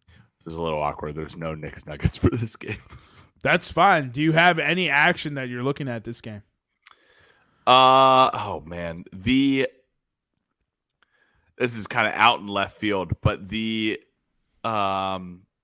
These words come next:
Speaker 1: Bill Vinovich, who's the referee for this, hammer the under on his games. It hits at over sixty percent for his career.
Speaker 2: All right, so Nick is taking the under forty-one.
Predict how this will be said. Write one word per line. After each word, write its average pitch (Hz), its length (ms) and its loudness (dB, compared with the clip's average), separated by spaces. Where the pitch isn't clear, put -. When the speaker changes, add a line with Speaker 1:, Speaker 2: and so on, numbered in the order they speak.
Speaker 1:
Bill 151 280 4
Vinovich, 110 840 -4
who's 113 200 -6
the 98 140 -4
referee 104 500 0
for - 180 -12
this, - 460 -18
hammer 135 560 0
the 107 200 -6
under 87 380 -8
on 80 140 -12
his 85 220 -16
games. 78 440 -20
It 107 120 -2
hits 127 260 0
at 113 120 -8
over 113 320 0
sixty 107 380 -12
percent 90 440 -12
for - 140 -18
his 82 200 -16
career. 64 400 -20
Speaker 2:
All 143 120 0
right, 143 340 2
so 139 400 -6
Nick 160 360 -4
is 147 180 -8
taking 156 600 -6
the 131 280 -10
under 170 520 -2
forty-one. 135 1200 -4